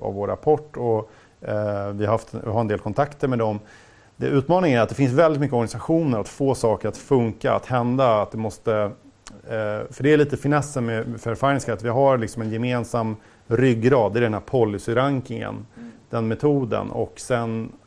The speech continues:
Speaker 1: eh, för, för min bild av såna här internationella nätverk är att det blir lätt tungrot och man pratar och det är liksom så här att man cirkulerar saker, men liksom, vi måste ju leverera och komma framåt.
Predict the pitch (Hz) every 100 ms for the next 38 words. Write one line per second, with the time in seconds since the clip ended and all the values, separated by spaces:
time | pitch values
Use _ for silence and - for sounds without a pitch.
0 | _ - 113 107 110 107 110 - - 143
1 | 143 - 120 131 - - - 139 131 151
2 | 143 139 143 123 139 135 117 110 107 107
3 | - 107 107 110 - 117 - 117 110 107
4 | 120 120 - 143 127 117 110 110 117 113
5 | 107 - - - - 156 123 120 131 131
6 | - - - - - - - - 120 -
7 | - 110 101 - 135 110 - 143 117 104
8 | 104 95 113 104 95 107 101 101 - 107
9 | 98 - 117 - 113 107 101 - 131 120
10 | - 110 104 101 120 113 123 120 143 139
11 | 139 120 117 127 170 135 104 101 - 110
12 | - 170 165 104 85 - -